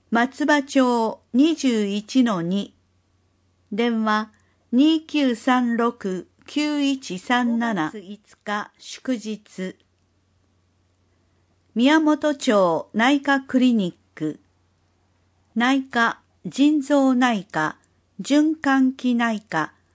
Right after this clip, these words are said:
消化器内科、アレルギー科。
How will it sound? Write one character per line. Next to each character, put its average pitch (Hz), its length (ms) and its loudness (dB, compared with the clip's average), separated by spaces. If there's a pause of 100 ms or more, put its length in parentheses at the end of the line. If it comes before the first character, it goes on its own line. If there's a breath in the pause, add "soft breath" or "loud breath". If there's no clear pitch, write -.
(120)
消 285 360 2
化 269 200 0
器 254 200 0
内 233 260 -2
科、 151 340 -6 (180)
ア 202 160 0
レ 247 160 2
ル 226 140 0
ギ 185 380 -10
ー - 40 -20
科。 175 200 -4